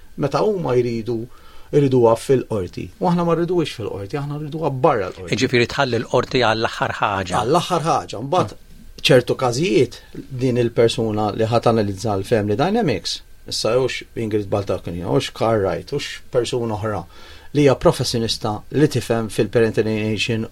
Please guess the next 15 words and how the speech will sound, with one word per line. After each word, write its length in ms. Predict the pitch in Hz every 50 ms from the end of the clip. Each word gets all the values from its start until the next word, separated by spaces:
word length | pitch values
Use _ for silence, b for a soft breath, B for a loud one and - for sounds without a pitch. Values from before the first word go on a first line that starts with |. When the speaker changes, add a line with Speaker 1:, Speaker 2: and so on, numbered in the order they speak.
| -
Speaker 1:
u 120 | - 151 139
fil-psikoloġija 1200 | - - 117 107 104 104 - - - - - - - 135 - 127 117 113 104 98 110 113 110 107
tat-tfal 520 | - 156 - - - - 107 107 104 104
u 60 | 107 101
tal-familja. 640 | - 110 104 - 120 110 104 95 90 82 73 69 - B B B B B B -
Importanti 580 | 147 131 - 139 127 117 - 127 110 101 - 117
li 120 | 113 113
jkunu 420 | 104 - 107 104 110 110 110 104 101 - - - - - - -
trenjati 600 | - 147 151 131 113 113 110 101 98 98 - 131
biżżejjed 580 | 127 123 - - 120 110 104 107 110 98 -
u, 120 | - - - -
u 200 | 113 113 107 - -
professjonisti 840 | - - 127 - - 110 - - 113 107 101 - - - 113 104 101 -
tajbin 480 | - 107 104 101 90 107 107 101 104 98
biex 240 | 101 98 - -